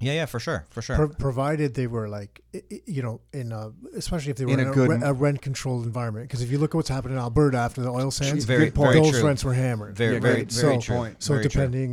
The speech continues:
Speaker 2: there, you know, there's some factors there, but for the most part, big city with
Speaker 1: Mm-hmm.
Speaker 2: demand, y-, you know, those
Speaker 3: Yeah,
Speaker 2: are
Speaker 3: yeah.
Speaker 2: some small areas,
Speaker 1: Y-,
Speaker 2: stuff like that.
Speaker 1: you know, one of the things that we found that is, I guess it's not surprising to us anymore, but as we were, as we were ramping up, is that,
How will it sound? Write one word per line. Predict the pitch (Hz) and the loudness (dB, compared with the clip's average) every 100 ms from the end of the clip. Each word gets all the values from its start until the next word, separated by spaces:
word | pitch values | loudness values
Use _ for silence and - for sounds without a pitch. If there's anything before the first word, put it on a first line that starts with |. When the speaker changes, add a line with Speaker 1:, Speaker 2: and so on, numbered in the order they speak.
| 135 | -2
Speaker 2:
there, | 147 | -2
you | 151 | 0
know, | 127 | 0
there's | 117 117 | -2 -4
some | 131 | -4
factors | 117 120 113 123 | -2 -4 -4 -6
there, | 117 110 | -6 -6
but | 139 | -4
for | 180 | 0
the | 175 | 2
most | 190 - | 0 0
part, | 156 - _ 147 | 0 -2 _ 0
big | 160 135 | 2 2
city | - 160 151 143 | 0 0 0 0
with | 131 123 | -2 -2
Speaker 1:
Mm-hmm. | |
Speaker 2:
demand, | 147 135 135 127 165 | -2 -2 -4 -6 -6
y-, | 160 | -4
you | 143 | -4
know, | 131 | -4
those | 123 139 | -4 -4
Speaker 3:
Yeah, | 139 | -4
Speaker 2:
are | 143 | -6
Speaker 3:
yeah. | - | -6
Speaker 2:
some | 135 | -8
small | - 131 123 | -6 -6 -4
areas, | 120 117 | -4 -4
Speaker 1:
Y-, | 135 | -6
Speaker 2:
stuff | 117 | -8
like | 117 | -8
that. | 123 120 151 | -10 -4 0
Speaker 1:
you | |
know, | 190 | 2
one | 226 | 2
of | 262 | 2
the | 170 | 0
things | 180 147 | -2 -4
that | 98 | -4
we | 120 | -4
found | 139 127 110 101 | -4 -2 0 0
that | 95 | -4
is, | 92 - - - | -6 -12 -20 -18
I | 98 | -10
guess | 123 | -10
it's | 113 | -6
not | 117 110 | -6 -6
surprising | - - 107 104 113 | -8 -6 -4 -2 -4
to | - 101 | -4 -6
us | - | -6
anymore, | 101 95 92 98 101 90 | -6 -4 -4 -4 -4 -6
but | 98 101 | -8 -8
as | 101 | -8
we | 107 | -6
were, | 98 101 95 - | -6 -6 -6 -8
as | 101 | -8
we | 107 | -8
were | 98 | -8
ramping | 87 104 - 90 | -8 -10 -8 -6
up, | 117 98 - | -6 -6 -8
is | 104 98 | -10 -8
that, | 95 98 98 | -4 -4 -4